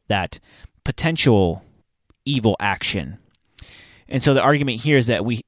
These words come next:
if we are reasonably able to prevent an evil or an injustice, but instead we allow it to happen first, and then we strike against it to stop it,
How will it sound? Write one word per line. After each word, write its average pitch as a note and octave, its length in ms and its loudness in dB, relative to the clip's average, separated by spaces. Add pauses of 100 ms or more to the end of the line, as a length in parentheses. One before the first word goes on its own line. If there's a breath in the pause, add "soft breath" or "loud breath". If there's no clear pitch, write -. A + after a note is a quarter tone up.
(140)
if A#2+ 200 -2
we C3+ 200 2
are G#2+ 180 2
reasonably B2+ 680 0
able C#3 420 4
to A#2 280 0
prevent B2+ 500 0
an A#2+ 180 -6
evil A#2 340 -2
or G2+ 100 -2
an G2 80 -4
injustice, G2 680 -2 (400 loud breath)
but B2+ 160 0
instead B2 340 0
we A#2 240 -2
allow A#2+ 380 0
it A2 100 -6 (100)
to A2 120 -6
happen F#3 460 2
first, F#2 480 -6 (260 loud breath)
and B2+ 220 -2
then G#3+ 260 2
we F3+ 100 2
strike B2 360 0
against A2+ 400 0
it - 100 -2
to A2 100 -2
stop - 440 0
it, F#2+ 160 0